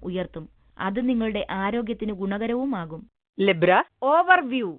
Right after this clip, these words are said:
Speaker 1: നിങ്ങളുടെ സാമ്പത്തിക നില തൃപ്തികരമായിരിക്കും. എന്നിരുന്നാലും നിങ്ങളുടെ ലാഭം നിങ്ങൾ പ്രതീക്ഷിച്ചതിലും കുറവായിരിക്കുമെന്ന് കരുതുന്നു. അതുകൊണ്ട് തന്നെ നിങ്ങൾ പ്രതീക്ഷിച്ച ലാഭത്തിലെത്തുവാൻ നിങ്ങൾ നിങ്ങളുടെ പദ്ധതികൾ പുനരാവിഷ്കരണം ചെയ്യേണ്ടതാണ്.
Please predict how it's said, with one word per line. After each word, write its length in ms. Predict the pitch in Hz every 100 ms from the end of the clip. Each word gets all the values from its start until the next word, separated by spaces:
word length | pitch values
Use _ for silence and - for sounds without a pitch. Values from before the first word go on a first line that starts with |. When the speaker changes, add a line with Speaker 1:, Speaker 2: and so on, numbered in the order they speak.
| _ _ _ _ _
Speaker 1:
നിങ്ങളുടെ 400 | 226 277 330 359
സാമ്പത്തിക 540 | 381 269 254 311 339 330
നില 300 | 311 269 247 -
തൃപ്തികരമായിരിക്കും. 880 | 247 - 302 320 294 208 180 165 147 _ -
എന്നിരുന്നാലും 640 | 226 240 285 233 214 190 - 220
നിങ്ങളുടെ 340 | 226 254 254
ലാഭം 460 | 240 226 226 226 330 -
നിങ്ങൾ 300 | 220 240 269 -
പ്രതീക്ഷിച്ചതിലും 680 | 254 277 302 277 311 330 349
കുറവായിരിക്കുമെന്ന് 760 | 254 262 330 330 269 277 269 240
കരുതുന്നു. 320 | 196 175 170 - _ _ _
അതുകൊണ്ട് 420 | - 240 320 359 330 254
തന്നെ 200 | 214 202 - -
നിങ്ങൾ 340 | 226 240 220 220
പ്രതീക്ഷിച്ച 480 | 240 233 302 320 262
ലാഭത്തിലെത്തുവാൻ 960 | 320 247 226 254 247 240 - 220 196 202 - _ _ -
നിങ്ങൾ 260 | 226 240 233
നിങ്ങളുടെ 320 | 226 220 226
പദ്ധതികൾ 400 | 226 220 233 269 311 -
പുനരാവിഷ്കരണം 680 | 254 269 311 330 320 320 339
ചെയ്യേണ്ടതാണ്. 580 | 254 233 214 185 160